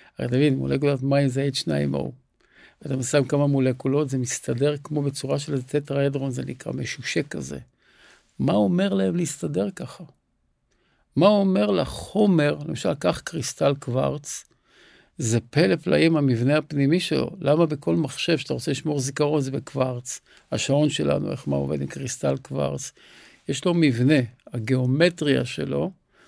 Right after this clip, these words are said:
מושכת שפע, מושכת אנרגיה. מסתבר שזה לא ככה, כי אנחנו חושבים שה-, ה-, החומר מושך אנרגיה, אומרים, "לא, הפוך", המקובלים אומרים הפוך. הנשמה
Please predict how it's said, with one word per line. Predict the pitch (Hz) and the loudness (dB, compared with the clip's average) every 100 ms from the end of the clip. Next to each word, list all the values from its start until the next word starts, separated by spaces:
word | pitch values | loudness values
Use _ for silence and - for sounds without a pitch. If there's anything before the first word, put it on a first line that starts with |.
| _ - | _ -2
מושכת | 127 - 180 - 160 | -2 0 -2 -2 -6
שפע, | - - 160 - | -6 0 0 0
מושכת | 139 127 147 160 147 | -6 -4 -4 -4 -2
אנרגיה. | 139 143 143 131 - - - _ _ - - - - | 0 2 2 0 -4 -8 -10 _ _ -20 -20 -6 -2
מסתבר | 135 - 123 - 131 135 190 | -2 -2 -4 -2 0 2 2
שזה | 160 139 | 2 2
לא | 151 190 | 4 4
ככה, | 143 117 90 | 2 -4 -6
כי | - | -8
אנחנו | 147 151 165 | -4 0 0
חושבים | 151 175 | 0 -2
שה-, | - 139 - - _ | -2 -2 -2 -8 _
ה-, | - - - _ _ _ | -8 -6 -10 _ _ _
החומר | - - 175 180 147 | -10 2 4 4 4
מושך | 127 143 139 | 2 0 -2
אנרגיה, | 143 135 143 135 | 0 2 2 0
אומרים, | 135 139 120 | -2 -2 0
"לא, | 139 135 | 0 0
הפוך", | 127 - 175 123 | -2 -2 -2 -2
המקובלים | - - 147 143 160 | -10 -8 -2 2 2
אומרים | 143 156 | 4 2
הפוך. | 135 - 160 123 - _ _ - - - _ | 0 -2 -4 -4 -8 _ _ -20 -20 -20 _
הנשמה | 131 131 120 - 131 120 208 185 | -4 -2 -2 -4 0 4 4 4